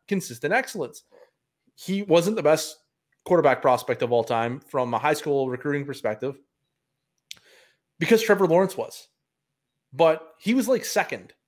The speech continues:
So he's a serial winner. Uh, other than, you know, at Georgia where he couldn't beat out Jake Fromm, which I think might be more of a, uh,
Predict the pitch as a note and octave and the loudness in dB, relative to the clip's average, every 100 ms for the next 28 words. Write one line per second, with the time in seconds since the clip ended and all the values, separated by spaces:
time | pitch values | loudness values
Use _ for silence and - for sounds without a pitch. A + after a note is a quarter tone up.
0 | _ _ _ _ - - G3 D3+ C3 - | _ _ _ _ -8 2 4 4 2 -2
1 | _ _ _ - E3+ F3 - F#3+ F3+ C#3+ | _ _ _ -6 -4 -2 -2 0 2 0
2 | C#3 C3+ - _ _ - F#3+ C4 A3+ G#3+ | -2 -6 -8 _ _ -4 -2 -2 2 6
3 | A3 G3+ G3 F#3 D3+ D3 C#3+ B2+ C3+ A#2+ | 8 6 2 -2 -2 2 2 2 -2 -2
4 | B2 A#2+ A#2 A2+ - B2+ A#2+ C3+ B2 A#2+ | -2 0 0 -2 -6 -12 -10 -8 -6 -6
5 | A#2+ A#2 A#2 A#2+ A2 B2 A2+ A2+ A2+ - | -4 -4 -4 -8 -8 -6 -6 -4 -6 -8
6 | _ _ _ - - F3+ - C3+ D3 D#3+ | _ _ _ -16 -4 -4 -4 0 2 2
7 | D3+ D3+ C#3+ C#3 C3+ B2+ B2+ A#2+ A#2 A2+ | 0 0 4 4 4 4 4 4 2 0
8 | A2+ A2+ | 0 0